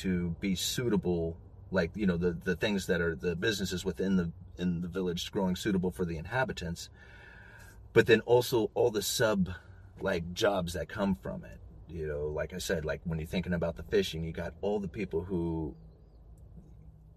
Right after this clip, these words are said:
who process the fish, who transport the fish. Same thing with the logging, you know, all the people who are, like,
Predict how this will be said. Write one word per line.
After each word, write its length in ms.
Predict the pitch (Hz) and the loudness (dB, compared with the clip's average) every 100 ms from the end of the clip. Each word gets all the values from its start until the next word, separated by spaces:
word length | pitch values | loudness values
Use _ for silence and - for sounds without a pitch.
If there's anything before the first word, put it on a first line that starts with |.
| - | -10
who 160 | 98 95 | -4 -4
process 580 | - 107 92 - 87 | -2 -2 -2 0 -2
the 100 | - | -4
fish, 440 | 82 101 95 101 - | -4 2 2 2 -4
who 100 | - | -8
transport 540 | - 101 101 110 98 | -2 -2 0 -2 -2
the 80 | 92 | -4
fish. 420 | - 98 92 - - - - | -2 0 0 -4 -16 -20 -14
Same 260 | - 113 107 | -4 0 0
thing 200 | 104 98 | 0 2
with 120 | 92 | 2
the 40 | 78 | 0
logging, 540 | 82 85 92 76 65 | -2 0 0 -2 -6
you 100 | 64 | -6
know, 240 | 80 80 82 | -4 -6 -4
all 160 | 101 135 | -2 0
the 80 | 143 | 0
people 320 | 131 120 101 | -2 0 0
who 500 | 104 95 90 85 - - _ - - _ - - - | 2 4 4 0 -4 -16 _ -20 -20 _ -20 -14 -2
are, 240 | 90 87 | 0 0
like, 360 | 85 76 73 | -2 -4 -6